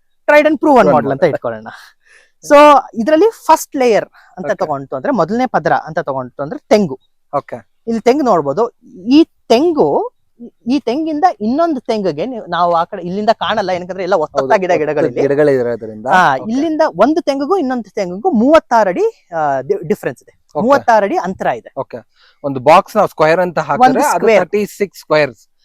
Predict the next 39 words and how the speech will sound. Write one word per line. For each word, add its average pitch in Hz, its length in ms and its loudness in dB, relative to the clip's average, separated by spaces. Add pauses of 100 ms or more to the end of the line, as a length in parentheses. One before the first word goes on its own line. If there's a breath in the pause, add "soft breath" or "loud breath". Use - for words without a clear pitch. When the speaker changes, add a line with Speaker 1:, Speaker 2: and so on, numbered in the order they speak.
(200)
Speaker 2:
ತರ್ಟಿ 196 220 4
ಸಿಕ್ಸ್, - 400 -6
ಆ, 143 380 4
ಫೀಟ್ 160 320 -4
ದು 254 80 -2
ಒಂದ್ 185 180 0
ಸ್ಕ್ವೇರ್ 160 300 2
ಅಲ್ಲಿ. 151 180 0
Speaker 1:
ಹೌದು. 202 380 4
Speaker 2:
So 165 180 -2
ನಾಲ್ಕು 208 460 2
ಮೂಲೆಯಲ್ಲಿ 196 600 0 (320)
Speaker 1:
ನಾಲ್ಕು 254 300 4
Speaker 2:
ನಾಲ್ಕು 214 200 6
Speaker 1:
ತೆಂಗು 175 140 0
Speaker 2:
ತೆಂಗು 202 140 4
Speaker 1:
ಬರುತ್ತೆ. 196 180 2
Speaker 2:
ಬರುತ್ತೆ. 127 260 -4
Speaker 1:
ಕರೆಕ್ಟ್. 185 300 2
Speaker 2:
ಫೈನ್ 131 220 -2
ಸರ್. 107 220 -18
Speaker 1:
ಇವಾಗ 185 200 2
ಸ್ಕ್ವೇರ್ 269 380 2
ಅಂತ 302 160 -6
ನಾವ್ 247 100 2
ಹಿಂಗ್ 196 140 0
Speaker 2:
Yes. 185 80 -4
Speaker 1:
ಮಾಡ್ಕೊಂಡ್ರೆ 180 600 -2
ನಾಲ್ಕು 226 480 0
ಮೂಲೆನೂ 233 280 -2
ಒಂದೊಂದ್ 226 240 -4
ತೆಂಗಿದೆ. 147 320 -8
Speaker 2:
ಹೌದು. - 640 -10 (140)
Speaker 1:
ಪೂರ್ವ 247 340 2
ಪಶ್ಚಿಮ 233 480 -2
ಅಂದ್ರೂ 226 300 0
ಮೂವತ್ತಾರು 160 480 -2
ಅಡಿ, 120 180 -14
Speaker 2:
ಹ್ಮ್. 151 380 -12